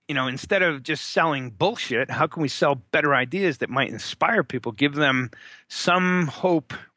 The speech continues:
When we look at this landscape today, it's so overwhelming to the individual, most likely coming from a dysfunctional family, which most of us did. You know, if you didn't, <laughs> you know, bless you, <laughs> right? Good for you. I did.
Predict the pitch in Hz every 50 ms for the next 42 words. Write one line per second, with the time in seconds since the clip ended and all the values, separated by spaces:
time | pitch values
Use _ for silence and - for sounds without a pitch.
0 | _ - 143 156 151 151 160 202 247 254 285 247 208 175 - 160 139 135 131 127
1 | - - - 113 110 _ - - - - - - 104 98 _ _ - - - -
2 | - - _ - - 127 - - 233 254 285 - 180 170 160 165 139 127 135 135
3 | 135 135 131 120 104 101 101 98 98 95 - - 123 117 120 127 139 147 135 120
4 | 120 123 120 113 110 104 101 104 101 98 - - - - - - _ _ _ _
5 | _ - - 147 131 123 123 147 165 208 - - - 175 165 160 147 - 151 135
6 | - - 123 127 123 117 - - 120 107 98 - 123 117 - - 117 123 120 -
7 | - 127 120 - 113 101 92 95 110 123 120 113 92 - - 101 87 90 - -
8 | 64 95 92 - - - - - 82 - 101 92 104 120 117 104 101 101 101 107
9 | 104 98 - 101 92 110 110 113 127 - _ - _ _ _ _ - - - -
10 | 180 - - 139 - 156 123 101 113 127 139 - - - 165 156 175 165 - -
11 | 147 151 151 170 165 143 147 143 - 160 165 202 208 147 127 - - - - -
12 | - - - 147 185 147 120 113 135 175 175